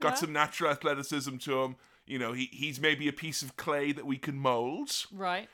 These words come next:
Speaker 1: And he finds himself being offered a developmental deal for W W E, you know, on the spot.
Speaker 2: So he's only been training for a short time at this
Speaker 1: Yeah,
Speaker 2: point.
Speaker 1: and informally at that as well, you know.
Speaker 2: Wow.
Speaker 1: So, you know, he, he had a couple of years under his belt, but this
Speaker 2: Yeah.
Speaker 1: was, like,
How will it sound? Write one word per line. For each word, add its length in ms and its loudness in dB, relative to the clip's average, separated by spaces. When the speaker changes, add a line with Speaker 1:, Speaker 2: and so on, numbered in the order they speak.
Speaker 1:
And 160 0
he 160 -2
finds 320 2
himself 280 0
being 160 -6
offered 300 0
a 80 -2
developmental 600 0
deal 260 -6
for 120 -4
W 320 -2
W 340 -2
E, 260 -2
you 140 -6
know, 220 0
on 160 0
the 80 -4
spot. 420 4
Speaker 2:
So 360 0
he's 160 -4
only 140 -2
been 140 -6
training 300 -2
for 100 -4
a 60 -6
short 340 -6
time 260 -2
at 80 -10
this 80 -4
Speaker 1:
Yeah, 120 2
Speaker 2:
point. 260 -12
Speaker 1:
and 180 2
informally 640 2
at 100 -4
that 260 0
as 180 -8
well, 320 0
you 120 -6
know. 260 -4
Speaker 2:
Wow. 340 -10
Speaker 1:
So, 100 -4
you 60 0
know, 80 0
he, 140 0
he 100 -8
had 100 -4
a 20 -14
couple 200 -4
of 60 -6
years 260 0
under 180 -2
his 160 -2
belt, 380 0
but 80 -10
this 160 -2
Speaker 2:
Yeah. 80 -2
Speaker 1:
was, 100 -4
like, 300 -6